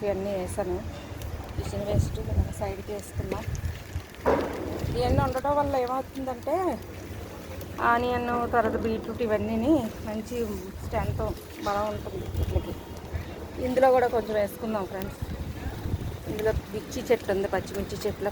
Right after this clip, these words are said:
కొంచెం వేసుకుందాం. కొంచెం ఇదిగో ఈ కరివేపాకు చెట్టుకి కొంచెం ఇచ్చుకుందాం. ఈ సైడ్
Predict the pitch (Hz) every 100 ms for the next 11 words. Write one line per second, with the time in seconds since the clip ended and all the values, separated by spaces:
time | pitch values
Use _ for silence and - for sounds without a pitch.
0 | - 185 - 185 170 - - 185 214 -
1 | - - - - - - - - - -
2 | 202 202 226 208 196 208 196 196 - 190
3 | 190 208 208 202 - 208 - - 190 180
4 | 196 190 170 - 196 185 190 226 - -
5 | - - - - - - - - - -
6 | - - - - 220 208 - 208 190